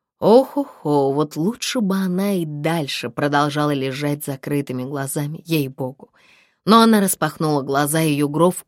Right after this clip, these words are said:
утонул в этой бездонной глубизне двух озёр, поблескивающих от непролитых восторженных слёз, смотревших на него каким-то потусторонним взглядом.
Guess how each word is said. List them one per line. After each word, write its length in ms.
утонул 680
в 60
этой 240
бездонной 640
глубизне 600
двух 340
озёр, 400
поблескивающих 1040
от 160
непролитых 760
восторженных 760
слёз, 420
смотревших 760
на 60
него 280
каким-то 520
потусторонним 920
взглядом. 640